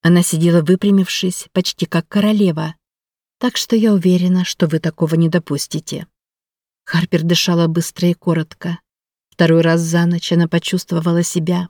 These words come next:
под градом смертоносного огня. «Я не могу пообещать, что сохраню его жизнь, Кэрол.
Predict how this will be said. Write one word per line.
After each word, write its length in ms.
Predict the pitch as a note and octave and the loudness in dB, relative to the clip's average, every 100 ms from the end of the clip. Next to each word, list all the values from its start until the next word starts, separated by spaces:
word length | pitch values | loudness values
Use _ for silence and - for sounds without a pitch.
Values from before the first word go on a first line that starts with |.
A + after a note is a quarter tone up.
| _ | _
под 140 | - E3 | -6 -2
градом 360 | E3+ E3+ D#3+ | 0 2 0
смертоносного 840 | E3 F#3 F3 F3 F3 D#3+ - E3 F3 | 0 0 0 0 0 0 -2 0 0
огня. 460 | F3+ G3 E3+ D#3+ - _ _ _ _ _ _ | 2 2 0 -2 -10 _ _ _ _ _ _
«Я 220 | F3 F3 | 0 4
не 140 | F3 E3 | 6 6
могу 320 | E3+ E3+ F3 | 4 4 0
пообещать, 680 | - D3+ D#3+ - - E3 - | 2 0 0 -4 -4 -6 -6
что 200 | - E3 | -4 -2
сохраню 480 | - E3+ E3+ E3+ D#3+ | -2 0 2 4 2
его 200 | D#3+ F3 | 2 2
жизнь, 380 | F3+ D3+ D#3+ | 2 0 0
Кэрол. 480 | D#3 F3+ D#3 D#3+ E3 | 0 0 -2 -4 -10